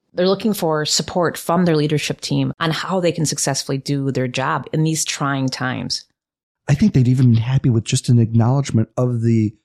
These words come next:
Speaker 2: vast amount of uncertainty. The idea that, "Well, you know, we, we're all in this together," or, "We're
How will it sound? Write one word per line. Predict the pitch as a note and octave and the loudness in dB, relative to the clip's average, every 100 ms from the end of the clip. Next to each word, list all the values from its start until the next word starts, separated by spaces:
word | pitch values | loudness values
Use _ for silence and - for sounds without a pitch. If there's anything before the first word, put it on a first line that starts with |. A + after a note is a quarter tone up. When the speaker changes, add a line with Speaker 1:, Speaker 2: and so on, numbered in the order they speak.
| _ | _
Speaker 2:
vast | - G#2 B2 B2 - | -8 -2 2 2 2
amount | A2+ G#2 G2 | 2 2 0
of | G2 | 0
uncertainty. | F#2+ - G2 F#2 G2+ - - _ _ _ | -2 -2 -4 -4 -8 -12 -20 _ _ _
The | B2+ B2 A2+ | 0 2 2
idea | A2+ G#2+ C3+ D#3 C#3+ A#2 | 2 0 2 4 4 2
that, | A2+ A2 F#2 - - _ D3+ | 2 0 -2 -8 -12 _ 2
"Well, | F#3 | 4
you | F#3 | 6
know, | F#3+ G#3 F#3 | 4 4 4
we, | C#3+ | 4
we're | - C3 - C3 | 2 -2 0 2
all | C#3+ F#3+ | 2 4
in | F#3+ | 4
this | E3 | 2
together," | - C3 C#3 A#2 F2+ - | 0 0 0 0 -6 -6
or, | B2 A#2+ A#2+ A#2 | -2 0 0 0
"We're | - A#2+ A#2 A2+ | -2 0 2 2